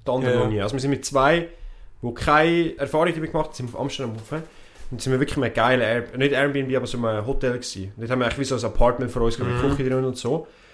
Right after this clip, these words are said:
Speaker 1: Und wirklich am ersten Abend sind wir, äh, go Joints holen.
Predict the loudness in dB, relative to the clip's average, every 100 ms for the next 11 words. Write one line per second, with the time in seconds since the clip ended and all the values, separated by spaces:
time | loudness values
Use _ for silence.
0 | -20 -20 -16 -2 2 4 4 2 -2 -4
1 | -6 -2 0 2 2 2 4 0 -2 -16
2 | _ _ _ _ _ -8 -4 -2 0 0
3 | 2 2 0 -2 -4 -2 0 0 0 0
4 | -4 -10 _ _ -6 0 2 2 0 -2
5 | -4 -4